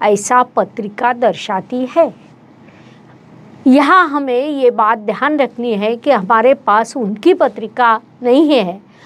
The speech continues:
और जहाँ तक जब स्वयं हमसे कोई प्रश्न पूछता है, तो हम किसी ठोस उत्तर पर पहुँच सकते हैं।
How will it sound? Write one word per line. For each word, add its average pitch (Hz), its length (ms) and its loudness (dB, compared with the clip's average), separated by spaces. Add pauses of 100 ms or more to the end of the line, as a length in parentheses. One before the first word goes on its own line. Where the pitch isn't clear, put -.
(200)
और 262 80 4
जहाँ 214 400 0
तक 277 100 0
जब 240 300 -2
स्वयं 269 360 2
हमसे 262 440 0
कोई 240 320 -2
प्रश्न 233 440 -4
पूछता 247 420 -4
है, 185 360 0 (380)
तो 285 60 4
हम 277 220 2
किसी 294 340 -4
ठोस 330 440 0
उत्तर 285 300 -4
पर 277 200 -2
पहुँच 240 300 -2
सकते 233 360 -6
हैं। 226 300 -4